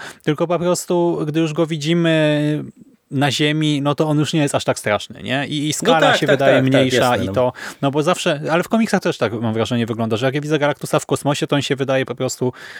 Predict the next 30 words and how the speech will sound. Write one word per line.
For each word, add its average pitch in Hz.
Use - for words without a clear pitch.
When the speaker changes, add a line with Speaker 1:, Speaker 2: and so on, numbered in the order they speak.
Speaker 1:
jak 123
pół, 131
y, 120
tej 107
drogi 127
mlecznej 107
czy 110
coś, -
no. 107
Speaker 2:
Mhm. 123
Speaker 1:
Czy 127
może 113
naszego 120
układu 113
słonecznego. 110
A 123
potem 143
go 131
widzę 127
gdzieś 123
tam, 127
gdzie 131
indziej, 160
no 139
już -
okej, 101
no 107
kaiju 110
czy 110
coś. -